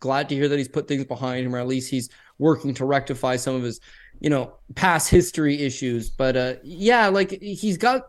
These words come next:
some good-looking striking in the sense that he's got some power, he's got some flashy stuff. He's been able to topple over weaker, lesser regional scene opponents. He's got an opportunistic submission game, grab a hold of you, put you away. It looks like he's got one of those long athletic builds.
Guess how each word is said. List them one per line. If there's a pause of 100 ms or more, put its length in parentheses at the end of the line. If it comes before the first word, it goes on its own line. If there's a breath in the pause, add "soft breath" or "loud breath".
some
good-looking
striking
in
the
sense
that
he's
got
some
power,
he's
got
some
flashy
stuff.
He's
been
able
to (200 loud breath)
topple
over
weaker,
lesser
regional
scene
opponents. (280 soft breath)
He's
got
an
opportunistic
submission
game, (180 loud breath)
grab
a
hold
of
you,
put
you
away.
It
looks
like
he's
got
one
of
those
long
athletic
builds.